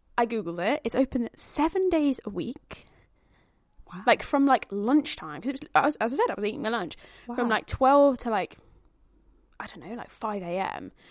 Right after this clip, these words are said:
Speaker 2: Wow.
Speaker 1: And there's, there's things going on every single day 'cause I looked onto their web-, they don't really have a website. It's more like, just, like,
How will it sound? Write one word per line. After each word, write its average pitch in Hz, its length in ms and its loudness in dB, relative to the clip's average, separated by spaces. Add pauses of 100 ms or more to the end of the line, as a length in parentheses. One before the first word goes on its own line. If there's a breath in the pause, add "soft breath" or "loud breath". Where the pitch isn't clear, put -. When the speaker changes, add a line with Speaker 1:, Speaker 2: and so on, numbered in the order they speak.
(120 soft breath)
Speaker 2:
Wow. 214 580 -4 (420)
Speaker 1:
And 247 140 6
there's, 240 200 2 (100)
there's 226 340 0
things 269 200 2
going 233 200 2
on 202 140 -4
every 226 260 -2
single 214 280 -4
day 202 160 0
'cause - 100 -8
I 190 60 0
looked 233 200 -2
onto 233 140 -10
their 208 100 -4
web-, 202 200 -4
they 262 100 4
don't 427 100 4
really 392 120 0
have 311 100 2
a 262 80 2
website. 247 580 2
It's - 140 -6
more 214 160 -4
like, 196 220 -2
just, - 220 -10
like, - 340 -8